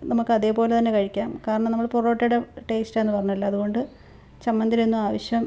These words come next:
ഇല്ല. പക്ഷേ ഞാനിവിടെ ഇന്ന് കുറച്ച് ചമ്മന്തി ഉണ്ടാക്കിയിട്ടുണ്ട്.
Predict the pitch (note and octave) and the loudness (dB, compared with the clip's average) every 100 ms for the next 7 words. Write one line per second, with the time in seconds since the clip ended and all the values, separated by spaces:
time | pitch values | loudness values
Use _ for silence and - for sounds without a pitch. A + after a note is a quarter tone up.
0 | - G#3 G3+ A#3+ A#3+ B3 A#3 G#3+ A3+ A#3 | -4 -2 0 0 -2 -2 0 2 2 2
1 | A#3+ A#3+ - A#3 A#3 A#3 A3+ A3+ A3+ G#3+ | 0 -4 -2 0 0 -2 -4 -2 0 2
2 | G#3+ G#3+ G3+ G3+ G3 G3+ | 2 2 2 2 0 -2